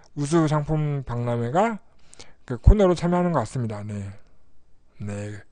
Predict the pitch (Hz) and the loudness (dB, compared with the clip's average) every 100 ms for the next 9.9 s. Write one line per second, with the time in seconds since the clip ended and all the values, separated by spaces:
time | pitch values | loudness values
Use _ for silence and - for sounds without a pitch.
0 | - - - - - 143 139 127 143 143 | -20 -20 -20 -20 -18 -10 -2 0 0 2
1 | 170 123 139 143 127 120 127 127 117 151 | 6 6 4 2 0 0 0 0 0 0
2 | 143 113 120 165 170 - - - - - | 0 -2 -2 -4 -6 -12 -20 -20 -20 -20
3 | - - - - - - - - - - | -20 -20 -20 -20 -20 -20 -20 -20 -18 -18
4 | - - _ - - - - - - - | -20 -20 _ -20 -20 -20 -20 -20 -20 -20
5 | - - - - - - 165 160 127 143 | -18 -16 -16 -18 2 8 10 12 12 12
6 | 180 165 - 143 143 135 117 123 113 127 | 10 8 4 4 2 0 0 2 6 10
7 | 170 170 - 170 214 143 - - - - | 12 12 12 12 12 12 4 -12 -20 -18
8 | - - 240 254 240 190 151 - 233 226 | 4 10 12 12 12 10 4 4 4 4
9 | 208 196 185 185 170 156 196 143 | 4 2 0 0 0 2 2 2